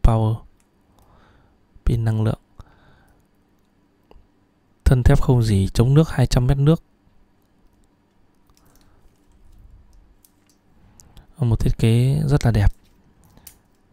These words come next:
Chiếc này thì ngoài màu trắng ra thì còn có thêm, ờ, một chiếc nữa màu Pepsi,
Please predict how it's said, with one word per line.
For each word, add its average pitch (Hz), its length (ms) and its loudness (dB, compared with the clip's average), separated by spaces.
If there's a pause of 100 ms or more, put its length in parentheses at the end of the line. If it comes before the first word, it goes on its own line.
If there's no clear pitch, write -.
(120)
Chiếc 185 80 0
này 131 220 0
thì 113 320 -2 (340)
ngoài 117 260 4
màu 110 180 2
trắng 123 320 -2
ra 139 180 0
thì 117 140 0
còn 104 200 -6
có 113 180 -6
thêm, 127 340 -4
ờ, 120 160 -6
một 113 200 -6 (120)
chiếc - 240 -6
nữa 143 200 -6
màu 104 500 -4 (300)
Pepsi, 147 380 -10